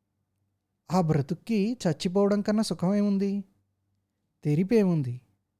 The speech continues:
అదృష్టవంతురాలు" అని మరొకటి సాకారం. "అవును, దాని బతుకంతా చచ్చిన సావే, అదిగాగా నెట్టుకొచ్చింది గాని మరో ఆడదైతే."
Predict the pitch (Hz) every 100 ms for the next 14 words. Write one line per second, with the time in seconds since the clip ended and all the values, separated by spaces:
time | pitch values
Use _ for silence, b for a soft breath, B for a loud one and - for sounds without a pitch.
0 | _ _ _ _ _ 165 139 135 139 -
1 | 190 202 208 202 156 - _ _ _ _
2 | _ _ _ - 165 196 160 156 160 147
3 | 156 165 160 147 143 147 143 170 - _
4 | _ _ _ _ _ _ _ _ _ _
5 | 151 139 143 151 - _ _ _ _ _
6 | _ 156 160 143 135 160 151 156 180 185
7 | 175 190 185 190 185 175 143 - _ _
8 | _ _ _ _ _ _ _ _ _ 160
9 | 165 170 151 147 185 226 190 185 190 208
10 | 202 185 185 262 269 180 - _ _ _
11 | 147 139 147 180 151 156 190 202 226 202
12 | 170 180